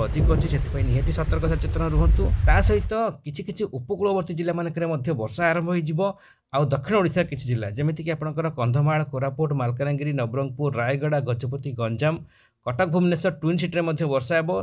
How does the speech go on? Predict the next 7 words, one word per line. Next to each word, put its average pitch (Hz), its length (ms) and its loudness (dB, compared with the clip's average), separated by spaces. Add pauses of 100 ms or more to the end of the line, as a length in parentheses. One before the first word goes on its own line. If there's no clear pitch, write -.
(380)
ତା 143 120 2
ସହିତ 156 220 -2
କେନ୍ଦ୍ରାପଡ଼ା, 151 560 0
ଜଗତସିଂହପୁର, 143 680 -2
ଯାଜପୁର, 120 440 -2
ଭଦ୍ରକ, 120 380 0
ବାଲେଶ୍ୱର, 123 460 -2